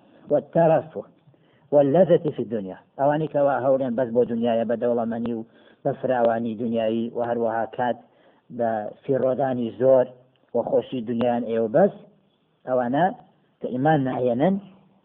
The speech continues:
ئەوە وازیان لێ بێنە. ومهلهم قليلا، مۆڵەتیان بدە، مۆڵەتێکی کەم. ئەی ئینقیضا ئیلا ئینقیضای ئاجالهم.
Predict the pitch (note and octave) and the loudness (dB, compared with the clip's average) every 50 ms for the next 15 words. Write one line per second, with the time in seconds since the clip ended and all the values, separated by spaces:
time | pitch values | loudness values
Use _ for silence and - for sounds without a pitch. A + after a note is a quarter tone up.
0 | _ _ _ _ _ - - A#2+ A#2 A#2+ B2+ A#2+ G#2 A#2 A2 A2 A2+ B2 A#2 C3 | _ _ _ _ _ -10 -6 -2 0 2 2 2 2 0 0 2 0 0 2 2
1 | C#3 D3 E3+ F#3 E3 - - - - - _ - A#2+ C3+ C3+ B2+ B2 B2+ A#2+ - | 2 2 2 0 -4 -8 -20 -20 -20 -20 _ -4 -4 -2 -2 -2 -2 -4 -4 -6
2 | - - - _ _ - B2 C3 B2 A2 G#2+ C3+ D#3+ F3 D#3+ C#3 A#2 A2+ A#2+ C3+ | -8 -18 -20 _ _ -2 0 0 0 0 2 4 4 6 6 4 2 4 4 4
3 | D#3 D#3+ D#3 - - A#2+ A#2 A2+ A#2+ A#2 A#2 A2 C3+ D3+ C#3 A#2+ F#2+ - - _ | 4 2 -2 -4 -2 -2 -2 0 0 -2 0 0 0 0 0 -2 -6 -10 -18 _
4 | _ _ _ _ _ _ _ _ _ _ - B2 C#3+ E3+ F#3 E3+ F3 D#3 C#3+ C#3+ | _ _ _ _ _ _ _ _ _ _ -4 0 2 2 2 2 2 2 2 4
5 | D3 E3 D3 D3 C3+ C#3 D3+ C#3+ C#3+ C3+ A#2+ - A#2 A2 - - B2+ G#2 - - | 2 2 2 2 0 0 -2 -4 -4 -6 -12 -12 -12 -14 -6 -4 -4 -4 -4 -12
6 | _ _ _ _ _ _ _ _ _ _ _ _ _ _ _ _ _ _ - - | _ _ _ _ _ _ _ _ _ _ _ _ _ _ _ _ _ _ -2 0
7 | C#3 D3+ D3 D3+ C3+ - C#3+ C3+ B2 C3+ D#3+ D#3+ D#3 C#3+ - - - - - D#3 | 0 2 2 -2 -2 0 0 0 4 6 6 6 6 4 0 -4 -10 -4 -2 0
8 | D3+ D#3 D#3 C#3+ C#3 - - C#3+ C#3 B2+ D3 D#3 D#3 D3 D3+ C#3+ C3 F3 E3+ D3 | 2 2 2 0 -2 -4 -2 -2 0 2 4 4 4 4 4 2 2 4 2 2
9 | G#2+ F#2 F#2+ - | 0 -2 -10 -14